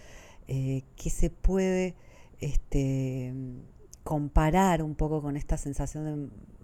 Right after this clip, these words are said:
Marte retrógrado, porque Marte es esa parte impulsiva nuestra que avanza, que hace, que, que va. Y cuando Marte retrograda es como que,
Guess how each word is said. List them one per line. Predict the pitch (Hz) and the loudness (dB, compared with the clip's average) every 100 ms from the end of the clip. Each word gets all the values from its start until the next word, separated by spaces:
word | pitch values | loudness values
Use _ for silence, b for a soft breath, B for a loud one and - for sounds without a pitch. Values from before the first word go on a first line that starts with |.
| 123 | -10
Marte | 147 151 156 - 151 131 - B B B B B - | -2 0 -2 -2 -4 -4 -10 B B B B B -6
retrógrado, | 143 139 - 175 180 151 139 135 | -4 0 2 4 4 2 0 -2
porque | 139 139 | -4 -4
Marte | 156 170 - | -2 -2 -4
es | 196 - | 0 0
esa | - 214 - | 2 0 0
parte | 160 214 170 165 | -2 0 0 0
impulsiva | 147 - 143 127 - 226 196 151 | 0 -2 -4 -4 -2 2 2 2
nuestra | 143 156 175 - 147 | 0 0 2 2 0
que | 139 | 0
avanza, | 135 143 180 196 - 139 | 0 0 0 0 -2 -2
que | 127 135 | -4 -4
hace, | 156 175 - - 135 B B B B B - | -2 -2 -4 -6 -8 B B B B B -10
que, | 147 139 - | -6 -6 -6
que | - 139 | -4 2
va. | 143 170 165 - - - B B B B B B | 4 4 4 -4 -14 -20 B B B B B B
Y | - 156 | -6 -4
cuando | 151 139 143 | -2 0 0
Marte | 160 175 202 | 0 0 2
retrograda | 190 160 160 165 170 185 175 | 0 0 0 2 2 2 0
es | - | -2
como | 180 165 - | -4 -6 -6
que, | 139 - | -8 -8